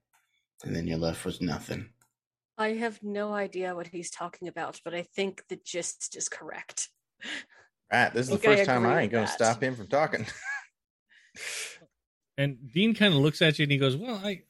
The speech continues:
Speaker 4: I kinda understand what you're saying. But it sounds like at the end of this, I'll come out and I'll still have a whole lifetime to lead. So I think I'm in."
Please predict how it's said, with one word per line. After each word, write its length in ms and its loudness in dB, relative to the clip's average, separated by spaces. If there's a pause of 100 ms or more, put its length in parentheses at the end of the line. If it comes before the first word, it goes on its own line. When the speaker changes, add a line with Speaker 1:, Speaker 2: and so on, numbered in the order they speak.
Speaker 4:
I 80 -6
kinda 380 -10
understand 500 0
what 60 -14
you're 100 -14
saying. 500 0 (1600)
But 140 0
it 120 -10
sounds 340 0
like 320 2
at 120 -8
the 120 -10
end 160 -2
of 80 -4
this, 300 0
I'll 140 -2
come 260 -4
out 280 0
and 160 -12
I'll 100 0
still 280 -2
have 460 2 (880)
a 40 -10
whole 220 2
lifetime 600 2
to 40 -12
lead. 280 -16 (1800)
So 600 -2 (1080)
I 140 0
think 240 -2
I'm 180 0
in." 360 -2